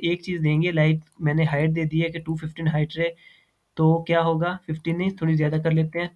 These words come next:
two fifty height रहे इसकी। जब मैं इसको सेव करूँगा तो इसकी हाउ-, height टू फिफ्टी रहेगी और बाकी जिस तरह की पिक्चर खुद थी उस तरह से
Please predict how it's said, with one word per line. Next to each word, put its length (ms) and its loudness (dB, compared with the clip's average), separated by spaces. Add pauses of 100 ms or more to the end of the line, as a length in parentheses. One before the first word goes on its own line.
(120)
two 140 -4
fifty 380 -2
height 300 4
रहे 200 6
इसकी। 340 -4 (240)
जब 120 2
मैं 100 0
इसको 180 -8
सेव 300 0
करूँगा 360 0 (300)
तो 60 -2
इसकी 200 0
हाउ-, 320 2
height 360 2 (180)
टू 120 0
फिफ्टी 260 -2
रहेगी 360 2
और 180 -4
बाकी 340 2
जिस 240 0
तरह 160 0
की 100 0
पिक्चर 300 -4
खुद 260 -6
थी 80 2
उस 220 -8
तरह 180 0
से 240 -4